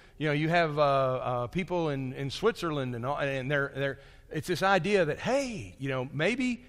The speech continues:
maybe the, the hierarchy or the, the, the institution of the Catholic Church doesn't have all the answers, and there's all these forces that promote that. England has its own version of the Reformation, the English Reformation,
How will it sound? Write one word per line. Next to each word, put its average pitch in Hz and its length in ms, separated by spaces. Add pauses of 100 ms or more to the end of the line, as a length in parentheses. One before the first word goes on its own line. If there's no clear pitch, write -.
(600)
maybe 208 520
the, 139 580 (340)
the 120 140
hierarchy 190 680
or 135 120
the, 113 280
the, 107 280 (100)
the 120 140
institution 190 720
of 139 100
the 135 60
Catholic 165 420
Church 190 300
doesn't 151 240
have 147 200
all 143 120
the 139 220
answers, 135 320
and 123 80
there's 120 120
all 247 220
these 220 180
forces 190 500
that 127 160
promote 139 380
that. 78 200 (340)
England 247 480
has 185 220
its 147 180
own 226 360
version 175 480
of 151 220
the 135 80
Reformation, 117 800
the 98 120
English 180 420
Reformation, 156 680